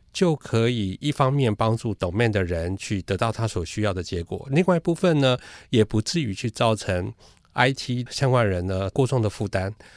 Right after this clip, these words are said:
但同时又能够协助I T的人呢去服务O T的人，就是说操作端的人。那在这样一个过程里面呢，其实像讯能集是在做这些事情哦，我们几百个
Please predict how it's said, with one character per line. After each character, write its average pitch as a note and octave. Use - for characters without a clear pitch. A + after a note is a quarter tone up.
但 G#3
同 C3
时 A#2+
又 D3
能 G#2+
够 A2+
协 G2+
助 G#2+
I G2+
T G#2+
的 A2
人 F2+
呢 F#2+
去 -
服 G#2+
务 F#2+
O C#3
T -
的 G2
人， -
就 G#2
是 -
说 G#2
操 -
作 D3
端 F#2
的 F2
人。 -
那 G#3
在 G3
这 F#3+
样 D#3+
一 B2
个 G#2+
过 A2+
程 G2
里 F2+
面 G#2
呢， G2
其 G2
实 F#2+
像 A2+
讯 C#3
能 G2+
集 F#2
是 F#2+
在 G2+
做 F#2+
这 F#2+
些 G2
事 F#2+
情 F#2+
哦， G2
我 F2+
们 F2
几 -
百 F2
个 -